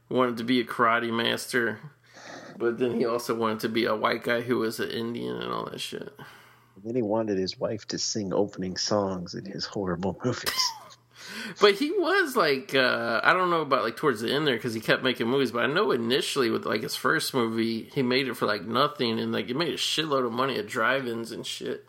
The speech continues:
Speaker 2: Was that that Born Losers movie?
Speaker 1: Maybe that
Speaker 2: The movie?
Speaker 1: or,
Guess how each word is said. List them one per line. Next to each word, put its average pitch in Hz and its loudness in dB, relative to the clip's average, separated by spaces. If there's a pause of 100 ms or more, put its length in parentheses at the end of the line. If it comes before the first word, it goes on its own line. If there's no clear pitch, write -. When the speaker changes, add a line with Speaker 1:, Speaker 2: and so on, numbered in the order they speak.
Speaker 2:
Was 127 2
that 208 4
that 156 0
Born 113 2
Losers 104 0
movie? 110 -2 (560)
Speaker 1:
Maybe 156 2
that 110 0
Speaker 2:
The 127 2
movie? 113 2
Speaker 1:
or, 139 2